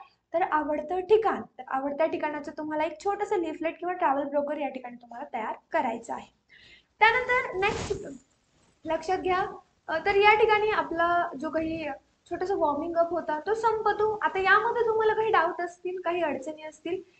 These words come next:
तर कमेंट करा किंवा मग तुम्हाला, अ, तर तुम्हाला स-, एक मिनिट. तर यामध्ये आता बरेचसे डाऊट्स तुमचे क्लिअर झालेले असतील, काही डाऊट असतीलही तर तु-, तुम्ही आपल्या ऑफिशियल नंबरवरती विचारू शकता.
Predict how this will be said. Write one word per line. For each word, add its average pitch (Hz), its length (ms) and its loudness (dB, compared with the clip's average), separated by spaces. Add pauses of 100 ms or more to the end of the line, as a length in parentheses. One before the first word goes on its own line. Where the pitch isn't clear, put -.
(180)
तर 370 80 -4
कमेंट 415 460 0
करा 392 300 6
किंवा 349 240 -6
मग 330 220 -4 (120)
तुम्हाला, 277 560 -2 (440)
अ, 262 80 -6 (1400)
तर 392 180 0
तुम्हाला 415 380 2
स-, - 180 -6 (280)
एक 330 220 -6
मिनिट. 277 340 -6 (1300)
तर 381 80 2
यामध्ये 440 480 6
आता 453 320 4
बरेचसे 392 360 2
डाऊट्स 381 280 2
तुमचे 370 220 -2
क्लिअर 359 300 0
झालेले 330 400 -2
असतील, 349 320 -4
काही 339 200 -2
डाऊट 311 300 4
असतीलही 339 640 -4
तर 392 160 0
तु-, 403 180 0
तुम्ही 381 220 -2
आपल्या 320 220 -2
ऑफिशियल 311 380 -4
नंबरवरती 349 560 -4
विचारू 320 380 -4
शकता. 330 360 -6